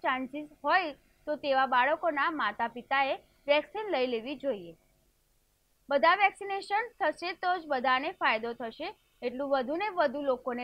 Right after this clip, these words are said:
વેક્સિનેશન લેવા માટે પ્રેરવા પડશે. માસ્ક અને વેક્સિનેશન બંને એટલા જ મહત્વના છે.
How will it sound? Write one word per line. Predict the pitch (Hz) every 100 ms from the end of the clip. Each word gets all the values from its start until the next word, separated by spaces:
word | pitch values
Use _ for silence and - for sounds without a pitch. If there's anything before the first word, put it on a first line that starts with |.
| 226
વેક્સિનેશન | 233 - 320 349 330
લેવા | 269 240
માટે | 220 - 339 359
પ્રેરવા | 269 220 220 262 247
પડશે. | 190 - 165 _ _ _ _ -
માસ્ક | 269 320 415 - -
અને | 359 381
વેક્સિનેશન | 330 311 349 349 370 320
બંને | 269 262 330 311 277
એટલા | 277 294
જ | 311 311
મહત્વના | 302 294 302 302 294
છે. | 294